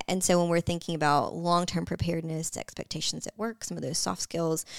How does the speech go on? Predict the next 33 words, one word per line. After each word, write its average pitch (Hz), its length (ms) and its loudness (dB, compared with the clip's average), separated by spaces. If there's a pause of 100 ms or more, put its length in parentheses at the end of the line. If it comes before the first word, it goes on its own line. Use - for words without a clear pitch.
(120)
showing 175 360 2
up - 140 -4
on 165 120 -4
time, 165 640 0
dressing 156 340 -2
appropriately, 165 840 -4 (120)
and 185 100 0
having 185 320 -2
a, 151 300 -2
a 185 60 -2
strong 175 280 2
work 180 240 0
ethic, - 300 -2
it's, - 300 -12 (600)
you 190 100 -4
know, 170 100 -2
the 165 140 -4
impacts 180 340 -4
are 170 40 -6
important. 156 540 -6 (120)
We've 214 220 -4
seen 262 180 0
a 320 80 -2
number 190 280 -2
of - 260 -6
kind 180 260 -4
of, 170 120 -4 (640)
you 185 120 -6
know, 175 120 0
opportunities 160 640 -4
in 170 100 -6
this 160 140 -8
space. 160 420 -8